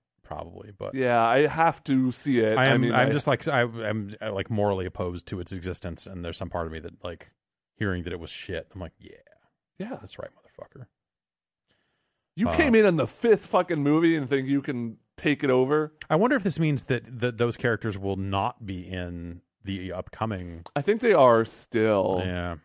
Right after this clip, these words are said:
Speaker 2: I just think
Speaker 1: I figure, like, yeah, that's, like, at some point you're just like, if we can get all the star power, why not get it?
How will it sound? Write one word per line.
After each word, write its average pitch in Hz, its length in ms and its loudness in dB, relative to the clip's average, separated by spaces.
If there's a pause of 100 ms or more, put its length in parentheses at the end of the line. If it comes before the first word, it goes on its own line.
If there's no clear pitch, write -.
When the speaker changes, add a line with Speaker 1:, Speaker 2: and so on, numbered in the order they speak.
(120)
Speaker 2:
I 107 140 -4
just 104 240 -10
think 107 320 -4
Speaker 1:
I 107 60 0
figure, 98 260 -2
like, 92 180 -4
yeah, 87 220 -6
that's, 90 220 -10
like, 92 100 -10
at 90 80 -10
some 90 160 -10
point 87 200 -8
you're 85 100 -12
just - 100 -14
like, 85 140 -6
if 85 100 -8
we 113 80 -2
can 104 120 -6
get 113 200 2
all 101 80 0
the 90 80 -6
star 87 260 -4
power, 85 300 -4
why 92 220 -4
not 90 280 -10
get 90 200 -6
it? 82 140 -10